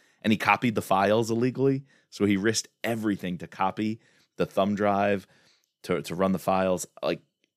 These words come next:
that's yet again another element that could seem overdone and overstuffed, yet when you're reading it, you're all in. And, and maybe it doesn't all check out, who knows, but it doesn't even matter because it's so cool when we're getting all this revealed.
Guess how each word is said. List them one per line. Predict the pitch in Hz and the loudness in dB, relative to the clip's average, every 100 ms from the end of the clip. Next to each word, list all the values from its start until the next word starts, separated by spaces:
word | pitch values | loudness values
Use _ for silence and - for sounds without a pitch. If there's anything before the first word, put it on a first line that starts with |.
| _ _ - | _ _ -12
that's | 107 165 - - | -6 -6 -8 -6
yet | 104 120 | 0 2
again | 120 110 101 | 2 0 0
another | 95 110 110 | 0 2 2
element | 98 92 87 82 | 0 -2 -4 -8
that | 92 | -10
could | - - | -8 -6
seem | 110 101 90 - | -2 -2 0 0
overdone | 104 113 95 87 | 2 0 0 -2
and | 90 92 | -4 -2
overstuffed, | 92 95 - 95 85 - _ _ _ _ | -4 -4 -2 -2 -4 -8 _ _ _ _
yet | 104 98 | 0 2
when | 101 | 4
you're | 92 85 | 2 2
reading | 92 104 123 | 0 0 -2
it, | 135 _ _ | -6 _ _
you're | 87 87 _ _ - | -10 -10 _ _ -4
all | 87 85 82 - | -2 0 -2 -6
in. | 82 80 78 - | -10 -10 -14 -14
And, | 82 85 | -10 -6
and | 87 90 - _ _ - - - _ _ | -4 -4 -8 _ _ -20 -20 -20 _ _
maybe | 131 151 160 | 0 4 4
it | 156 | 4
doesn't | 151 147 | 2 2
all | 143 | 0
check | - 147 139 | 2 0 -2
out, | 127 131 127 | -2 0 0
who | 117 127 | -2 0
knows, | 117 113 104 - _ _ - | 2 2 0 -6 _ _ -8
but | |
it | 98 - | -6 -2
doesn't | 98 95 95 | -2 0 -2
even | 90 90 | -2 -4
matter | 87 85 85 | -6 -8 -8
because | 85 87 98 87 | -8 -4 -4 -2
it's | 87 - | -2 0
so | 92 92 | 0 0
cool | - 95 87 87 87 | -2 -2 0 0 -2
when | 87 | -6
we're | 90 | -6
getting | 85 85 87 87 | -6 -4 -4 -6
all | 85 | -8
this | 82 - | -10 -12
revealed. | 82 82 80 80 | -12 -12 -14 -16